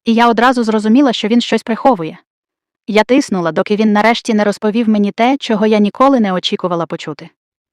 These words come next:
На нашому першому курсі університету Джаред став частіше згадувати мене під час приватних розмов із чоловіком. Чоловік пишався тим, що зустрічається зі мною, і постійно казав щось на кшталт того, що він інвестував у мене.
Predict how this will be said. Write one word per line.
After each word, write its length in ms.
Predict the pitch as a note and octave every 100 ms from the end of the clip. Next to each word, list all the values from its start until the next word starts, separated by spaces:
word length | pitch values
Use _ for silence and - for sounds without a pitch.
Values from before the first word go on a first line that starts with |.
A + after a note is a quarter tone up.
| _ _ _ _ _ _ _ _
На 120 | A#3 A#3+
нашому 340 | D4+ D4 C4
першому 400 | B3+ B3 A#3+ A3
курсі 320 | B3+ A3+ -
університету 720 | G#3 G3+ F#3+ - G3+ B3 A3
Джаред 360 | F#3 G#3 A3+ G3+
став 280 | - G#3+ G#3+
частіше 500 | A3 - A#3+ A#3+ G#3
згадувати 500 | F#3 A3 G3 G3 G3
мене 240 | G3 B3+
під 160 | A3+ -
час 240 | A#3 A#3
приватних 480 | - G3+ A3+ A3 -
розмов 340 | G3 F#3+ G3+
із 80 | G3
чоловіком. 560 | - F#3+ F3 D#3 D3+ D#3+ _ _ _ _ _ _ -
Чоловік 440 | A#3+ A3+ B3+ D4
пишався 460 | A3 - A#3+ - G#3
тим, 280 | A#3+ D#4+
що 200 | - -
зустрічається 760 | F#3 G3 - G3 A#3 A#3+ G#3 F#3
зі 120 | F3
мною, 360 | F3+ F3 E3 E3+ - - _
і 80 | -
постійно 440 | A#3+ A#3 D#4 D#4+ C4
казав 300 | A3+ A#3+ B3+
щось 260 | G#3+ G#3
на 100 | G#3+
кшталт 400 | - - G#3+ G3+
того, 360 | - C#4 B3 G3
що 180 | - G3
він 220 | A3+ B3 - _
інвестував 580 | - G#3+ G#3+ G#3 G#3+ B3+
у 100 | G#3+
мене. 280 | G#3 E3+ D#3+